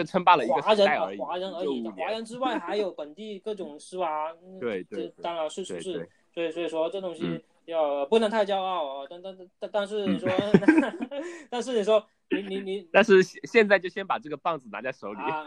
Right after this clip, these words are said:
Speaker 2: 没，没有，没有，目，目，目前很松啊，这种东西是不是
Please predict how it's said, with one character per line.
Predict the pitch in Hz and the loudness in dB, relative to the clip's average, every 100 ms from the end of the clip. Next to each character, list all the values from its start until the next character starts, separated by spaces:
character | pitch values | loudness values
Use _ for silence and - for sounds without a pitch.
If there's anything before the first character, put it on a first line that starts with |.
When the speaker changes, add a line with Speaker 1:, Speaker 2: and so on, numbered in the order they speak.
| - | 0
Speaker 2:
没， | 349 190 | 0 2
没 | 202 | 0
有， | |
没 | 214 | 2
有， | 208 | 0
目， | 196 208 277 220 | -2 -6 -6 -6
目， | 202 190 262 | -10 -8 -6
目 | 269 254 | -2 -2
前 | 196 185 | -2 -4
很 | 165 | -6
松 | 156 214 175 151 | -6 -4 -4 -4
啊， | 160 | -6
这 | 185 226 | -10 -10
种 | 240 208 | -8 -8
东 | 190 | -8
西 | 196 202 | -10 -10
是 | 196 | -10
不 | 214 | -8
是 | 214 180 | -6 -6